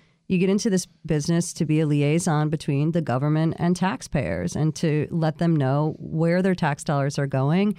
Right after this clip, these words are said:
And you're not in it to make friends. And you've gotta grow a thick skin, and you've gotta be tough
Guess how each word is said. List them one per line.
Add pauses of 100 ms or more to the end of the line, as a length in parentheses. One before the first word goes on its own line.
(380)
And
you're
not
in
it
to
make
friends.
And
you've
gotta
grow
a
thick
skin,
and
you've
gotta
be
tough